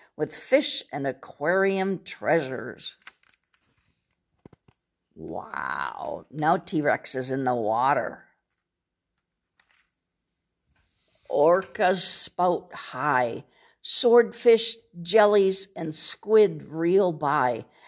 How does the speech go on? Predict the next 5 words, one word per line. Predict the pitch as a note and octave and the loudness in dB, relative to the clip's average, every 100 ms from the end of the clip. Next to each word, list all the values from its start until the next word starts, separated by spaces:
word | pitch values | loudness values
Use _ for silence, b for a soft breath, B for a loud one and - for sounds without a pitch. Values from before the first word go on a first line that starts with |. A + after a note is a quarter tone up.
| B B | B B
The | D3+ D3 | -4 -2
knights | C#3 D3 F#3+ - - - | 0 2 2 0 -6 -10
doing | D#3 F3 D#3+ D3 | 0 0 2 0
synchronized | - - - A#3+ B3+ B3+ - B3+ B3 A3+ A#3 A3+ - - | -2 -2 -4 2 2 0 -8 -2 2 2 2 0 -4 -4
swimming. | - F3+ D#3+ F#3 B2 G#2 G#2 - | -6 -6 -2 -2 -2 -8 -12 -16